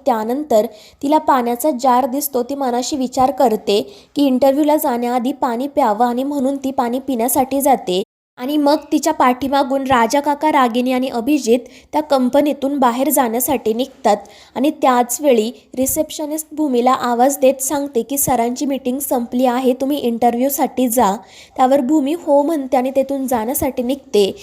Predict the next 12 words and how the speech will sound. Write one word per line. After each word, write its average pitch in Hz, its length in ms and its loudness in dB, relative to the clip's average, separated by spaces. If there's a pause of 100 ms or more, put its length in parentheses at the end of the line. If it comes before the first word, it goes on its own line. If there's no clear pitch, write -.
(400)
त्याच 262 460 0
वेळी 311 200 2
रागिनीला 247 600 0
तिथे 277 260 -6
भूमीला 294 440 2
बघितल्यासारखं 277 840 0
जाणवतं, 254 560 0
त्यामुळे 254 380 0
ती 262 140 -4
पाठीमागे 262 580 -2
वळून 247 340 2
बघते, 202 520 -2